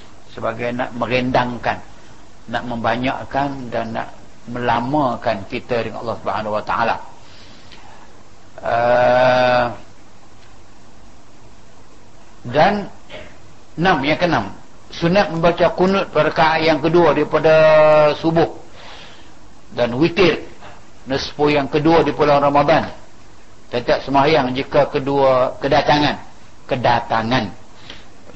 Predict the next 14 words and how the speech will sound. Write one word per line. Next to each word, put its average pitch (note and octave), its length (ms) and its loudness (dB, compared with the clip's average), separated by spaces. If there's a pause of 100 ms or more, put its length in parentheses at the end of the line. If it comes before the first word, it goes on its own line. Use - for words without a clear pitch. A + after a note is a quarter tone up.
(100)
bala B2+ 400 4 (800)
atau C3 240 -2
percubaan. C3 560 2 (880)
Tu C3+ 80 -6
Allahumma A2+ 720 -4
hdini A#2+ 320 -4
fi A2+ 160 -8
man A#2+ 160 -4
hadait. A#2 640 -4 (400)
Ha, G#2+ 80 -8
tengok. G#2 240 -8 (720)
Cantik. A2 320 -6 (1200)
Yang A2 160 -8
kita A#2 100 -8